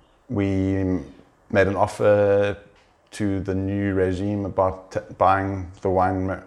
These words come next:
Mag brand. Um, 'cause what Wine Mag had, that was, d-, I mean, there was some, there was the t-, there was the brand, there was the name, which had some brand equity, but it also had a, a Twitter account and a Facebook page.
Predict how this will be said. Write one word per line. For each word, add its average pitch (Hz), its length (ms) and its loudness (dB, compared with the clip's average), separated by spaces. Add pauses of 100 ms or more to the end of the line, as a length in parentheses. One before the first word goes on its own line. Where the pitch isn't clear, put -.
Mag 87 340 -2
brand. 113 480 0 (200)
Um, 87 540 -6 (440)
'cause 123 140 4
what 151 180 6
Wine 135 260 4
Mag 117 240 4
had, 95 420 4
that 101 180 -4
was, 104 160 -4
d-, - 120 -10 (500)
I 110 40 -2
mean, 107 160 -2
there 107 80 2
was 110 140 0
some, 101 360 -6 (120)
there 110 100 -2
was 107 140 0
the 110 80 0
t-, - 180 -6
there 104 220 2
was 98 140 0
the 101 100 -6
brand, 104 360 4
there 113 120 6
was 110 200 4
the 107 80 2
name, 110 440 2
which 92 160 -6
had 87 160 -2
some 87 160 -6
brand 90 240 -2
equity, 87 420 -10 (680)
but 104 100 4
it 107 100 2
also 127 280 4
had 110 280 6
a, - 80 -4 (540)
a - 40 -14
Twitter 101 320 -4
account 92 500 -4
and 92 80 -8
a 92 40 -4
Facebook 92 440 -4
page. 90 360 0